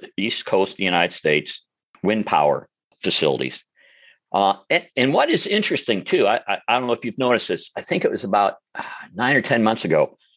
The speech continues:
B P actually paid a near record amount for a lease, offshore lease off of, I believe it was Ireland or England. And everybody was shocked at it.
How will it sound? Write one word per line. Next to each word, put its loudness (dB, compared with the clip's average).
B 2
P 0
actually 0
paid 2
a -10
near 2
record 0
amount 0
for 0
a 2
lease, -2
offshore 0
lease -2
off -2
of, -2
I -2
believe -2
it 4
was -4
Ireland 0
or -4
England. -4
And 2
everybody 4
was 2
shocked 0
at 0
it. -12